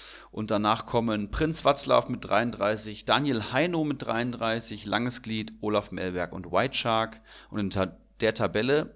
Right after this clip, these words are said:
sehr interessant, gerade, ähm, auf den ersten zehn Plätzen gibt's ganz, ganz viele Veränderungen. Prinz Václav aber weiterhin auf der eins, dann mittlerweile wieder Kali Kalmund, der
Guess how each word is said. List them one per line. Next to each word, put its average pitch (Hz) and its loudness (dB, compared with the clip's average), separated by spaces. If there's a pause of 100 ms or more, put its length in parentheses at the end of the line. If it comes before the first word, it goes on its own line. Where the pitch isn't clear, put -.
(140)
sehr 113 0
interessant, - -4
gerade, 139 0 (240)
ähm, 113 -2
auf 110 -4
den 107 -4
ersten 123 -4
zehn 131 -4
Plätzen 135 -4 (240)
gibt's - -2
ganz, 160 4
ganz 151 0
viele 143 -2
Veränderungen. 120 0 (340)
Prinz 135 -2
Václav 117 4
aber 98 2
weiterhin 107 4
auf 92 -8
der - -2
eins, 131 0
dann 117 -2
mittlerweile 107 0
wieder 98 -2
Kali 107 -2
Kalmund, 131 2 (240)
der 117 -6